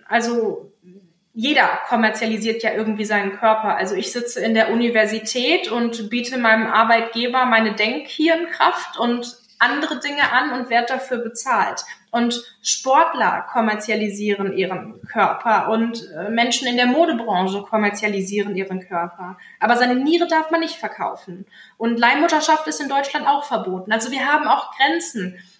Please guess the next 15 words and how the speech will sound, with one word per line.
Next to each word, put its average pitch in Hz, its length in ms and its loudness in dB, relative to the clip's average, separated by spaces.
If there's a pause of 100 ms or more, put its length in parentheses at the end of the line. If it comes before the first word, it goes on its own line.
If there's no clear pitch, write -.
(120)
der 233 160 0
Kommerzialisierung 240 1000 -2
von 226 280 -6
Körperlichkeit. 220 920 0 (520)
Und 254 560 -2 (760)
im 254 160 2
Hinblick 262 300 0
auf 214 100 0
Sexarbeit 269 600 0
frage 262 420 0
ich - 100 -8
mich, 269 140 -10
da 208 180 2
haben 247 280 2
wir 240 340 -2